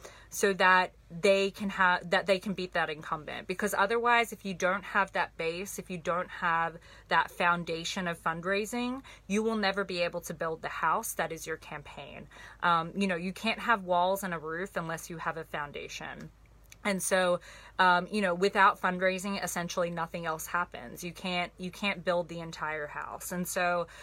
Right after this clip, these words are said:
um, I very much highly encourage you guys to send us a D M,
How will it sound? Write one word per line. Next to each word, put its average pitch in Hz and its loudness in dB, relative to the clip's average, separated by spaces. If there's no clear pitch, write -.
um, 190 4
I 196 4
very 220 4
much 269 0
highly 202 2
encourage 180 -2
you 202 -4
guys 214 2
to 190 2
send 208 2
us 240 0
a 254 0
D 214 0
M, 208 0